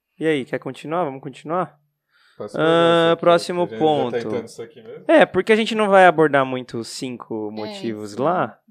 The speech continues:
Speaker 1: porque a resposta foi
Speaker 3: <laughs>
Speaker 1: na
Speaker 2: Inclusive,
Speaker 1: mosca, como é que
Speaker 2: foi
Speaker 1: fala? É assim, na veia? Sei
Speaker 2: Na
Speaker 1: lá.
Speaker 2: veia, na
Speaker 1: Enfim.
Speaker 2: veia. Foi na
Speaker 1: É, eu esqueci
Speaker 2: veia.
Speaker 1: o,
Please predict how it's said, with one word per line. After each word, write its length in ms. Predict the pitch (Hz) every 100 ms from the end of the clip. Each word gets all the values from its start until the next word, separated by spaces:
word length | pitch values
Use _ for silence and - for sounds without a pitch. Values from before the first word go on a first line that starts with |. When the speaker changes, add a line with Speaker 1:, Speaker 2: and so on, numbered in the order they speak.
| 101
Speaker 1:
porque 200 | - -
a 40 | 165
resposta 560 | 175 - 170 175 208
foi 480 | 185 - 175 190 202 _ _ _ 226 220 _
Speaker 3:
<laughs> 20 |
Speaker 1:
na 500 | 285 226 240 254 151
Speaker 2:
Inclusive, 120 | 156 143
Speaker 1:
mosca, 400 | 165 170 135 131
como 220 | - 143
é 60 |
que 60 | 139
Speaker 2:
foi 100 | 131
Speaker 1:
fala? 260 | 151 135 123
É 340 | 120 113 113
assim, 560 | 113 - 139 123 113 120 -
na 340 | - 127 123
veia? 800 | 294 - 147 180 160 120 101 -
Sei 240 | - - 160
Speaker 2:
Na 120 | 165
Speaker 1:
lá. 60 |
Speaker 2:
veia, 380 | 151 151 147 127
na 100 | 135 165
Speaker 1:
Enfim. 80 | 151
Speaker 2:
veia. 420 | 151 127 117 110
Foi 240 | - 123
na 180 | 127 139
Speaker 1:
É, 220 | 135 139 151
eu 40 |
esqueci 540 | 147 117 165 113 117
Speaker 2:
veia. 60 | 117
Speaker 1:
o, 160 | 117